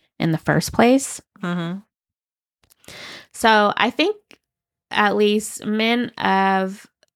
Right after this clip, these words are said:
Speaker 1: that time were pretty fearful about women abandoning their task that they
Speaker 2: <laughs>
Speaker 1: thought we should be doing, right? Staying at home.
Speaker 2: Taking care of everything.
Speaker 1: Taking care of everything.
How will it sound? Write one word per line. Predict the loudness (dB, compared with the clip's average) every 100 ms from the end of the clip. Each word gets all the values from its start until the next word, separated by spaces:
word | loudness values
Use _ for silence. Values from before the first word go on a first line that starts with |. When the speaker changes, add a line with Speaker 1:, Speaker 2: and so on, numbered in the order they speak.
| -20 -10
Speaker 1:
that | 2 2 2 -4
time | -8 -2 0 0 0
were | -2 -4
pretty | -4 -4 -4
fearful | -2 -2 0 -2
about | 0 2 2 2 0 -4 _ _ _ _ _ -2
women | 2 4 4 2
abandoning | 0 2 2 2 0 -2 -2
their | -4 -6 -8
task | -2 0 0 -2 -6 -14 -16 -20 -20 _ _ _
that | -4 2
they | 2 2
Speaker 2:
<laughs> |
Speaker 1:
thought | 2 2 2 2
we | 4 2
should | 2 -2
be | -2 -4
doing, | -4 -4 -4 -6 -10
right? | -2 2 2 2 -2 -8 _ _ _
Staying | -10 0 2 2 0
at | 0
home. | 0 0 0 0
Speaker 2:
Taking | -2 -4 -6
care | -2 0
of | 0
everything. | -2 -4 -6 -6 -6 0
Speaker 1:
Taking | 0 0 0
care | 2 4 6
of | 4
everything. | 4 2 0 0 0 0 0 -2 -2 -6